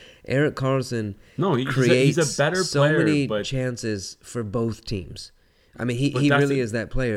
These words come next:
Speaker 1: And anytime I hear Erik Karlsson up for the Norris, I just, I, I,
Speaker 2: No,
Speaker 1: I just
Speaker 2: that
Speaker 1: sort
Speaker 2: doesn't
Speaker 1: of
Speaker 2: work.
Speaker 1: cringe because I'm like, y-, you realize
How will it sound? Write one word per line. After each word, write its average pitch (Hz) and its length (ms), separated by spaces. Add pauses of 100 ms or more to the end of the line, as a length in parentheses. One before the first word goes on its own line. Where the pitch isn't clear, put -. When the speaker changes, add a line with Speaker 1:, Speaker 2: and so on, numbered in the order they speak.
Speaker 1:
And 117 240
anytime 143 460
I 113 80
hear 117 440 (460)
Erik 107 260
Karlsson 139 400
up - 140
for 110 80
the 110 80
Norris, 113 440
I 110 180
just, 110 340
I, 113 220
I, 123 140
Speaker 2:
No, 107 160
Speaker 1:
I 117 80
just 120 260
Speaker 2:
that 127 80
Speaker 1:
sort 135 100
Speaker 2:
doesn't 95 160
Speaker 1:
of 80 40
Speaker 2:
work. 82 320
Speaker 1:
cringe 135 440
because 110 240
I'm 113 120
like, 113 200 (300)
y-, 87 180
you 135 240
realize 135 460